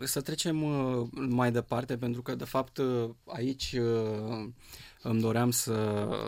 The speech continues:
ajungem, pentru că una dintre formele de organizare ale acestei energii, care este principiul, uh, sistemului hegelian,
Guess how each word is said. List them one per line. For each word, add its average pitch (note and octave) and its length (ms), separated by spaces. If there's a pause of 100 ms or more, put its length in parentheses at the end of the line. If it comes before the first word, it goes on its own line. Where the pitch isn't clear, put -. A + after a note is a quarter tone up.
(200)
ajungem, A2+ 840 (300)
pentru D3 220
că D#3 160 (140)
una F#3+ 200
dintre E3 320
formele C3+ 640
de A#2+ 340
organizare B2 840
ale A#2 420
acestei C3+ 420
energii, A#2+ 340
care A#2 180
este A#2 240
principiul, A#2+ 800
uh, A2 440
sistemului A#2 840
hegelian, A2+ 580